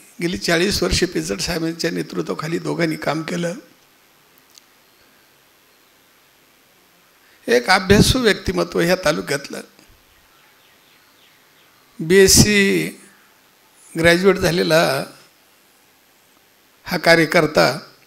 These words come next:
त्या काळामध्ये अनेक चांगली नोकरी त्याला मिळाली असती, परंतु पहिल्यापासून कम्युनिस्ट पक्षाचं ह्या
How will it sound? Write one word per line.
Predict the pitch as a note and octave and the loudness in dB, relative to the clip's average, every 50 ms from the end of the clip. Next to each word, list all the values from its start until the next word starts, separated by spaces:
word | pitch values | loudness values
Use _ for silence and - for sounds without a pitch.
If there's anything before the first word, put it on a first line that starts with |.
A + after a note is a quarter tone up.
| _ _ _ _ _ _ _ _ _ _ - - _ _ - - - _ _ _ _ _ _ _ _ _ _ _ _ _ | _ _ _ _ _ _ _ _ _ _ -20 -20 _ _ -20 -20 -20 _ _ _ _ _ _ _ _ _ _ _ _ _
त्या | - G3+ G#3+ | 6 6 6
काळामध्ये | G#3 G3 G3 G#3+ A3+ G#3+ A3 A3+ A3 G#3 | 8 6 6 6 6 4 4 2 2 4
अनेक | G3+ - - G#3 A3 B3 A#3+ | 4 2 2 0 0 -2 0
चांगली | - G3 F#3 F#3+ G3 A3+ A3+ G#3+ G#3+ G#3+ G#3 G3+ - - - - - - - - | 2 2 4 4 2 2 2 2 0 0 -4 -4 -6 -10 -16 -20 -20 -20 -14 -4
नोकरी | F#3 F3 F3 F#3 G3+ F#3+ | -2 -2 -2 -2 -4 -6
त्याला | F#3 G3 F#3+ F#3+ | -4 -2 0 0
मिळाली | G3+ F#3+ E3+ E3 F3 F3 D#3 | 0 0 0 0 0 0 0
असती, | D3 - - - - - - - - _ _ _ _ _ _ _ _ _ _ _ _ _ _ - - - _ _ _ _ _ _ _ _ - | -2 0 0 -2 -2 -4 -8 -14 -20 _ _ _ _ _ _ _ _ _ _ _ _ _ _ -20 -20 -20 _ _ _ _ _ _ _ _ -2
परंतु | G3+ G#3+ B3 A#3+ A3+ A#3+ | 0 0 0 0 -2 -4
पहिल्यापासून | A#3+ G3+ G3+ G#3+ A3+ A3+ A3 A3+ A3+ G3+ - A#3 A3+ | 0 2 4 4 4 4 4 2 0 2 2 0 -2
कम्युनिस्ट | A3 - G3+ G3+ A3+ A3+ G#3+ - - | 0 -2 -4 -2 -2 -4 -4 -6 -4
पक्षाचं | - G3+ F#3 - - G3+ F#3+ F#3+ | -6 -6 -2 0 -2 0 0 0
ह्या | G3+ G3+ F#3+ | 0 0 0